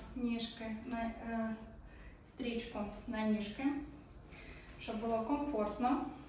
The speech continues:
І робимо нахил вліво, затримались на три секунди, піднялися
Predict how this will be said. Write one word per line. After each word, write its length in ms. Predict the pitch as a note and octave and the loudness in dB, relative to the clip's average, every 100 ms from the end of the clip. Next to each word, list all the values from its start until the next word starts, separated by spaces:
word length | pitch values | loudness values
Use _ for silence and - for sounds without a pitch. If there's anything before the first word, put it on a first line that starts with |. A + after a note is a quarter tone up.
| - - - - - - - - - - | -14 -14 -14 -14 -12 -12 -12 -12 -12 -4
І 180 | A#3 C4 | 4 8
робимо 520 | C#4 A#3+ A#3 A3+ A3+ | 8 8 6 4 6
нахил 580 | A#3 A3+ G#3+ - A3 G#3+ - - | 6 6 2 -2 -2 -2 -4 -4
вліво, 600 | A#3+ C4 B3+ A3+ B3 C#4+ - - - - - - - - - - - | 0 4 6 6 6 4 0 -10 -14 -16 -16 -16 -16 -16 -14 -14 -4
затримались 880 | A#3 B3 B3 B3 A3 A3 A3+ C4 C#4 | 2 4 4 4 4 4 4 2 2
на 140 | C4+ | 2
три 140 | C#4 C#4 | 2 0
секунди, 560 | - - C#4 C#4 C4 C#4+ - - - - | 0 0 4 4 4 2 -2 -10 -12 -6
піднялися 680 | C#4 C4 B3+ A#3 G#3+ G#3+ C#4 | 0 4 6 6 4 2 2